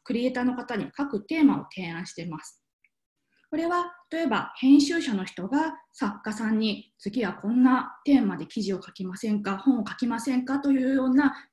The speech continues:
提案をするのと同じイメージで、その編集者の役割をこのノートというプラットフォームが担っているという形になります。例えば最近ではですね、えー、おうち時間を工夫で楽しくとか、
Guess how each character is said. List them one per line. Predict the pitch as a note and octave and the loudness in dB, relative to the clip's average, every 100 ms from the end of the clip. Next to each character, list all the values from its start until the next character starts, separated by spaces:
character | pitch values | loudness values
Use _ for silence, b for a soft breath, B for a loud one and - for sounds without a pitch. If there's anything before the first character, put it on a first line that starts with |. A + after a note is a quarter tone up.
| _ | _
提 | A3 G#3+ | -4 -2
案 | G#3+ G#3 | 0 0
を | G#3+ | -2
す | - | -4
る | A3 | -2
の | G3+ | -2
と | - F#3 | -4 -6
同 | D3 | -4
じ | F3 F#3 | -4 -2
イ | |
メ | A3 G3+ | 0 0
ー | |
ジ | F#3 | -2
で、 | F#3 G#3 B B | -4 -6 B B
そ | B3+ | -4
の | |
編 | B3+ D4 D#4 | 0 0 2
集 | F#4 | 0
者 | F4+ | 0
の | G#3+ | 0
役 | E3+ - | -2 -6
割 | F#3+ G#3+ G3 | -4 0 0
を | E3+ - _ _ _ | -2 -8 _ _ _
こ | F3 | -10
の | F3+ | -2
ノ | G3+ | -2
ー | A3 | -2
ト | G3 | -6
と | D3 | -6
い | D#3 | -8
う | D#3+ | -8
プ | F3 | -6
ラ | F#3+ | -6
ッ | A3 | -6
ト | B3+ | -8
フ | D#4+ | 2
ォ | |
ー | |
ム | D4+ | 4
が | C#4 D#3+ | 4 -2
担 | E3+ E3 | -4 -8
っ | E3+ _ | -10 _
て | |
い | D3 | -12
る | C#3+ | -12
と | - | -14
い | - | -18
う | - | -18
形 | _ _ - C#3+ | _ _ -10 -8
に | |
な | D3 | -6
り | D3+ | -8
ま | D#3+ F#3 | -8 -8
す。 | G3 - _ _ _ _ _ _ _ _ _ _ b b b - | -10 -14 _ _ _ _ _ _ _ _ _ _ b b b -6
例 | G4+ | -2
え | |
ば | E4+ | -2
最 | D#4+ C4 C4 | -2 -2 0
近 | C4 C4 | 6 8
で | C#4 | 8
は | C4 | 2
で | F3+ | -2
す | - | -4
ね、 | E3+ E3 - _ _ _ _ _ b b _ | -6 -6 -10 _ _ _ _ _ b b _
え | F3+ | -14
ー、 | E3 D#3+ - _ _ | -12 -12 -16 _ _
お | A#3 | -6
う | A3+ | -4
ち | G#3 | -4
時 | G#3 - | -4 -2
間 | F#3 C#3+ | -4 -4
を | - - _ _ _ - _ _ _ _ _ _ _ - | -6 -12 _ _ _ -20 _ _ _ _ _ _ _ -6
工 | G#3 | -4
夫 | G#3 G3 | 0 0
で | G3 | 0
楽 | G3 F#3 | -2 -4
し | F#3 | -8
く | - - _ | -12 -18 _
と | D#3 | -16
か、 | - C4 | -16 -20